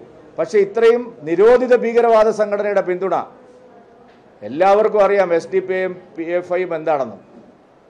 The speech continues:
നിരോധിത ഭീകരവാദ സംഘടനയുടെ രാഷ്ട്രീയ പാർട്ടിയുമായി സഖ്യം ചെയ്യുന്നത് ശരിയായ നിലപാടാണോ? ദേശീയ തലത്തിൽ തന്നെ ഇത് ജനങ്ങൾ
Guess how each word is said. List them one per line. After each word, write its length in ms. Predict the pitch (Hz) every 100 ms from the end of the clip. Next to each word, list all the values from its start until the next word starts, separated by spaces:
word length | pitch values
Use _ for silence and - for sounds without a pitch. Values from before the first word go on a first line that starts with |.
| _ _ _ _ _ _ _
നിരോധിത 400 | 113 170 240 247 254 214
ഭീകരവാദ 480 | 226 247 240 226 226 214
സംഘടനയുടെ 580 | 208 196 196 170 143 165 - _ _ _ - 127
രാഷ്ട്രീയ 400 | 175 190 220 220 220
പാർട്ടിയുമായി 680 | 185 190 196 190 165 156 180 170
സഖ്യം 340 | 160 - 220 175
ചെയ്യുന്നത് 440 | 170 165 151 151 202 202 - - - -
ശരിയായ 460 | 165 170 190 190 180 175
നിലപാടാണോ? 720 | 160 170 175 175 151 147 143 107 - _ _ _ _ _ _ 156
ദേശീയ 260 | 202 202 233
തലത്തിൽ 320 | 226 214 214 208 185
തന്നെ 260 | 165 156 151 151 - - 156
ഇത് 140 | 185 190 185 - - -
ജനങ്ങൾ 320 | 170 202 214